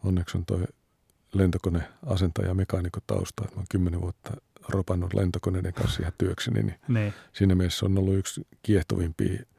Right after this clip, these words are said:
Speaker 1: osia koko, osuuksia koko tässä projektissa, se noiden veneiden teknisyys, että mua kiehtoo se tekniikka ihan aidosti ja oikeasti, ja se on aika makeeta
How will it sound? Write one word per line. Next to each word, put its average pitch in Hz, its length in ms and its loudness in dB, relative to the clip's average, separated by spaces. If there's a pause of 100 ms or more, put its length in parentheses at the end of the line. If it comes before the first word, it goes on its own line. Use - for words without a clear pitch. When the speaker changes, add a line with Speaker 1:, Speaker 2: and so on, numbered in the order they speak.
(680)
Speaker 1:
osia 92 420 2
koko, - 220 -6 (260)
osuuksia 101 580 0
koko - 260 -2
tässä 98 300 -2
projektissa, 95 600 0
se 87 120 -6 (160)
noiden 92 240 0
veneiden 92 360 2
teknisyys, 101 580 -2
että - 120 -8
mua 90 160 -2
kiehtoo - 420 -4
se 101 120 -2 (1120)
tekniikka 92 460 -2
ihan 95 200 0
aidosti 92 420 -2
ja 98 100 0
oikeasti, 92 520 -2
ja - 80 -4
se 90 100 -6
on 90 160 -4
aika 90 220 -6
makeeta 92 520 -4